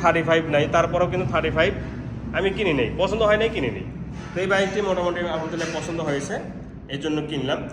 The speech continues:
টাঙ্কির অবস্থাটা দেখেন, এই যে টাঙ্কির স্টিকার অরিজিনাল, এখন পর্যন্ত নিখুঁত আছে। দেখেন অরিজিনাল এবং নিখুঁত, দেখতে পাচ্ছেন কালার ফ্রেশ,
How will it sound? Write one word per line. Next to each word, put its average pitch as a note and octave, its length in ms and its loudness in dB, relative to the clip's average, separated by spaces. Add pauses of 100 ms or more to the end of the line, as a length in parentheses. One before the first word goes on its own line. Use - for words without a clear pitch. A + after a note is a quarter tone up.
(100)
টাঙ্কির C3+ 380 -2
অবস্থাটা B2+ 360 -6
দেখেন, B2+ 180 -6 (2250)
এই - 80 -2
যে C#3+ 140 0
টাঙ্কির C#3+ 320 2 (100)
স্টিকার C#3 280 0 (120)
অরিজিনাল, B2 340 -2 (120)
এখন C3 220 -2
পর্যন্ত B2+ 280 -2 (120)
নিখুঁত B2 340 0
আছে। - 120 -2 (120)
দেখেন A#2 200 -4 (160)
অরিজিনাল D#3 400 0 (680)
এবং F3 140 6 (180)
নিখুঁত, C#3 320 0 (1160)
দেখতে C#3 220 0
পাচ্ছেন E3 240 4 (120)
কালার D#3 240 6 (1400)
ফ্রেশ, D3 240 6